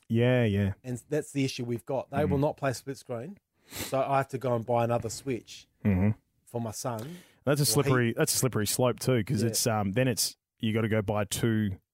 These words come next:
Speaker 1: of the games. Then you've
Speaker 2: That's
Speaker 1: gotta
Speaker 2: it, that,
Speaker 1: yeah,
Speaker 2: yeah.
Speaker 1: yeah,
Speaker 2: So
Speaker 1: yep.
Speaker 2: they both wanna play Animal Crossing on a Switch. So I have to go buy another bloody version of Animal Crossing. So that's
Speaker 1: Mm-hmm.
Speaker 2: seventy bucks.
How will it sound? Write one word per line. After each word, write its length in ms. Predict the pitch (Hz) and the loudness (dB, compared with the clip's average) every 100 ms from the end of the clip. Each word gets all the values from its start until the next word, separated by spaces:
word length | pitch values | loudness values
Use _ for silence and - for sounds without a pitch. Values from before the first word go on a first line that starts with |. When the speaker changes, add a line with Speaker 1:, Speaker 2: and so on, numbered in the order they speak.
| _ _ _ - | _ _ _ -6
Speaker 1:
of 100 | 110 | -2
the 60 | 104 | 0
games. 640 | 104 131 110 82 - - _ | 2 2 2 -2 -8 -12 _
Then 180 | 113 110 | -4 -2
you've 60 | 107 | 0
Speaker 2:
That's 200 | 156 107 | 0 -2
Speaker 1:
gotta 60 | |
Speaker 2:
it, 160 | 101 107 | -2 -2
that, 300 | 123 123 120 | 0 0 2
Speaker 1:
yeah, 80 | 247 | 2
Speaker 2:
yeah. 60 | 180 | 2
Speaker 1:
yeah, 40 | 196 | -2
Speaker 2:
So 220 | 202 180 | 0 0
Speaker 1:
yep. 80 | 175 | 2
Speaker 2:
they 100 | 185 | 2
both 240 | 190 202 | 2 0
wanna 140 | 196 160 | -2 0
play 160 | 160 | 0
Animal 260 | 147 165 156 | 0 0 -2
Crossing 420 | 147 135 - 123 | -4 -4 -6 -8
on 100 | 123 | -8
a 40 | 120 | -8
Switch. 500 | - 160 113 - - _ - _ | -4 -4 -4 -10 -20 _ -20 _
So 100 | - | -2
I 40 | 147 | -2
have 80 | |
to 60 | 139 | 0
go 100 | 143 | -2
buy 180 | 131 123 | 0 0
another 260 | 120 170 214 | 0 0 2
bloody 360 | 214 202 180 156 | 2 2 0 -4
version 320 | 151 175 160 160 | 0 2 2 0
of 60 | |
Animal 240 | 147 147 143 | 0 0 -2
Crossing. 360 | 143 135 147 117 | -2 -2 -2 -2
So 100 | 110 | -2
that's 80 | 123 | 0
Speaker 1:
Mm-hmm. 20 | |
Speaker 2:
seventy 220 | 143 131 | -2 0
bucks. 320 | 120 127 165 | -2 -2 -4